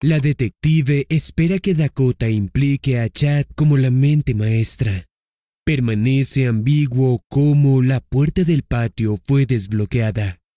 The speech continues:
en especial cuando Tracy está segura que la cerró junto a cada puerta de la casa. Parece que intencionalmente alguien más aflojó la puerta.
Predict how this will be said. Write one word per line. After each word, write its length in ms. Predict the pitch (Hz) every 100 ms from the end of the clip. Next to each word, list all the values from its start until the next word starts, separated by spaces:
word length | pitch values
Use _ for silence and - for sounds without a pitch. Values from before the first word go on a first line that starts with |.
| _ _ _
en 180 | 170 156
especial 840 | 139 - 147 123 - 147 143 139
cuando 340 | - 156 131 113
Tracy 640 | 143 151 147 - 147 139 -
está 420 | 156 - - 160
segura 640 | - 190 151 120 110 104
que 180 | - 160
la 140 | 139 127
cerró 560 | 143 120 131 143 139
junto 420 | - 156 139 139
a 80 | 117
cada 380 | - 147 156 180
puerta 460 | - 139 127 - 107
de 100 | 107
la 120 | 104
casa. 500 | - 117 - 113 92 _ _ _ _ _ _
Parece 720 | 123 110 127 139 - 139 135
que 120 | - 143
intencionalmente 1600 | 139 139 147 139 - 147 117 117 160 160 139 117 107 110 107 -
alguien 580 | 147 170 156 180 160
más 600 | 123 110 104 101 - - - _ _
aflojó 760 | 147 139 - 131 107 - 139 135
la 160 | 110
puerta. 560 | - 123 117 - 110